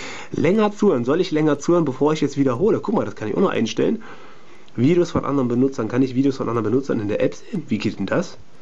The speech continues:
Das ist ja genial. Kann ich also sehen. Login-Daten für Facebook und YouTube löschen. Macht diese App kinderfreundlich. <laughs> Kindermodus.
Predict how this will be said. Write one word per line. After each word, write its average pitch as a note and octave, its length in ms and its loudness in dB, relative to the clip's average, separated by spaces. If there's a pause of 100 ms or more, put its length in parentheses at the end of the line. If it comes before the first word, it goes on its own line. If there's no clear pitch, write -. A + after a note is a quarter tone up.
(280)
Das G#2+ 160 -2
ist C#3+ 80 4
ja - 20 2
genial. F#2+ 420 -2
Kann G#2 200 0
ich C#3+ 80 4
also A#2 160 2
sehen. G#2+ 320 0 (540)
Login-Daten A#2+ 720 0
für A2+ 120 -6
Facebook C3 420 -2
und A#2+ 60 0
YouTube B2+ 300 0
löschen. G#2+ 480 -2 (760)
Macht - 320 0
diese A#2 260 2
App A#2 200 -2
kinderfreundlich. G2+ 920 0 (380)
<laughs> - 400 -10
Kindermodus. G2 720 0